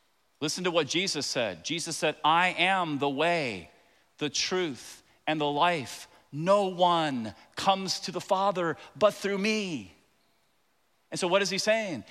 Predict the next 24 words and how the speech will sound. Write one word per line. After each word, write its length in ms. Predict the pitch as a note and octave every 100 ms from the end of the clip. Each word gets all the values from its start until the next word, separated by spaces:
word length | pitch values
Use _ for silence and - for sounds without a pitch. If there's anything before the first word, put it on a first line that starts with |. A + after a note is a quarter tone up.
| -
He's 160 | G3 F#3
saying 220 | G#3 G3+
if 80 | E3
you 80 | D#3+
want 240 | F#3 G3+
to 40 |
get 200 | F#3 G3+
to 80 | -
the 80 | F#3
Father 400 | - F#3+ G3 F#3+
in 100 | F#3+
heaven, 400 | F3+ A3 F#3+ C#3
you 80 | D3
got 160 | F3
to 80 | F3+
go 160 | E3+ F#3+
through 200 | - G3
the 100 | F#3
Son. 720 | - - G#3 G#3 G3 D3 G#2+ F2 _ _ _ _ _ _ _ _ _ _ _ _
How? 400 | - G3+ F#3+ C3 - -
By 160 | F3
placing 720 | E3 - G#3+ G#3 G3+ G3+ F#3
your 220 | E3 E3 D#3
faith 800 | - G#3 G#3+ G#3 F3 - -